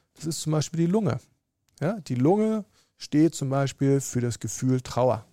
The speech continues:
so wie das Herz für das Gefühl der Liebe steht. So, und die Niere für das Gefühl jetzt im negativen Sinne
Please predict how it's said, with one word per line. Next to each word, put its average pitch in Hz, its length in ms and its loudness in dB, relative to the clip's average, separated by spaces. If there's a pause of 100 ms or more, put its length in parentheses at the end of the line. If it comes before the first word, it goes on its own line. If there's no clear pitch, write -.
(460)
so 127 200 0
wie 120 60 2
das 113 300 -6
Herz 151 580 2
für 131 80 -8
das 127 180 -4
Gefühl 139 480 2 (260)
der 127 100 2
Liebe 156 280 4
steht. - 440 -6 (640)
So, 113 220 -2
und 113 260 -6
die 131 120 0
Niere 170 600 6 (160)
für - 220 -6
das 135 200 0
Gefühl 156 300 2
jetzt 135 160 2
im 127 80 -4
negativen 143 460 2
Sinne 131 300 2